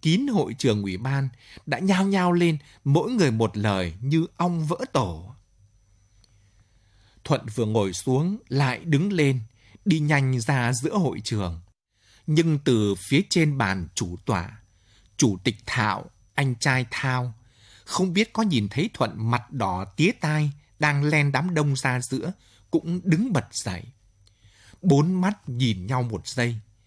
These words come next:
Khi Thuận vừa định cất lời thì nghe tiếng ông chủ tịch ủy ban xã gọi đúng tên mình, nói như ra lệnh. "Chú Thuận, ngồi xuống. Chú có hai mẫu đầm,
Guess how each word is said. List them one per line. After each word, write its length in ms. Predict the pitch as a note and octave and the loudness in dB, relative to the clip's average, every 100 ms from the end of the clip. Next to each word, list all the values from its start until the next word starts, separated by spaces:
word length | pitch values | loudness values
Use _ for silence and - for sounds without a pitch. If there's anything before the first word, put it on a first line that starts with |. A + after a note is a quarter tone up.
| _ - - - | _ -20 -14 -2
Khi 140 | G3+ | 0
Thuận 240 | G3 D#3 | 0 -2
vừa 280 | A2+ A#2+ A2+ | 2 4 4
định 220 | D3 D3 | 4 2
cất 240 | - A#3+ - | 0 -4 0
lời 360 | B2+ G#2+ G2 F#2 - - - | 0 2 0 -4 -14 -20 -4
thì 120 | B2 | -2
nghe 220 | A2+ D#3+ D#3 | 0 0 0
tiếng 240 | D#3 F#3+ | 0 0
ông 320 | E3+ D#3 D3+ C#3+ | 0 2 2 2
chủ 220 | C3+ G#2 F#2 | 2 2 -2
tịch 200 | B2 - | -6 -4
ủy 140 | G#2 | -6
ban 220 | B2+ C#3+ | -4 -4
xã 380 | C#3 C#3+ C3+ G#3 E3+ | -2 -2 -2 -4 -2
gọi 260 | B2 - - | -2 -2 0
đúng 220 | F#3+ G#3+ - | 2 2 2
tên 240 | E3 C3 | 0 2
mình, 260 | A#2 G2 F#2 - - | 0 0 -4 -12 -6
nói 340 | C3 B2+ F3 | -2 -2 -2
như 240 | G3 F3 | 0 0
ra 220 | D#3+ D#3+ C3 | 2 0 -2
lệnh. 200 | F2 - - _ _ _ _ _ _ _ _ _ | -4 -8 -16 _ _ _ _ _ _ _ _ _
"Chú 140 | D#3 D#3 | 0 2
Thuận, 320 | D3 A#2+ G2+ - _ _ - | 4 2 -2 -16 _ _ -2
ngồi 260 | A2 A#2+ | 2 4
xuống. 440 | A2+ C3 C#3 F3+ G#3 - _ _ _ _ _ _ _ _ _ - | 4 4 4 4 -2 -10 _ _ _ _ _ _ _ _ _ -4
Chú 140 | - D#3 | 0 2
có 160 | G3 | 2
hai 240 | F3 D#3+ D3 | 0 2 2
mẫu 200 | C#3 D#3 | 2 0
đầm, 420 | D3+ A#2 G#2 | 2 2 0